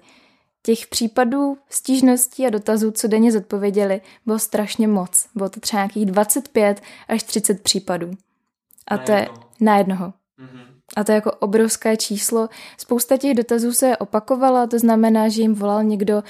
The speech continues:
Speaker 1: s tím, dokdy může odstoupit od smlouvy uzavřené přes internet. Poradce jednoduše řekl do čtrnácti dnů a bylo vyřízeno, ale spousta dotazů byla neskutečně složitých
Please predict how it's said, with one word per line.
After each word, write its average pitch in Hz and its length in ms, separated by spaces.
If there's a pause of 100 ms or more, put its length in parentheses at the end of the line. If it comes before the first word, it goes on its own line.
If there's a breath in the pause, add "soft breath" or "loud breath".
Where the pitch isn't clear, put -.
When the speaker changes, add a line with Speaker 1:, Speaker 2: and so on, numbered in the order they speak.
(240 loud breath)
Speaker 1:
s - 100
tím, 226 200
dokdy 208 340
může 202 340
odstoupit 202 500
od 196 120
smlouvy 208 360
uzavřené 202 460
přes 220 240
internet. 208 640 (240 soft breath)
Poradce 202 360
jednoduše 196 440
řekl 190 300
do 190 100
čtrnácti 202 600
dnů 180 380
a 202 60
bylo 202 240
vyřízeno, 208 640 (380 loud breath)
ale 214 160
spousta 202 340
dotazů 196 360
byla 196 200
neskutečně 196 600
složitých 202 720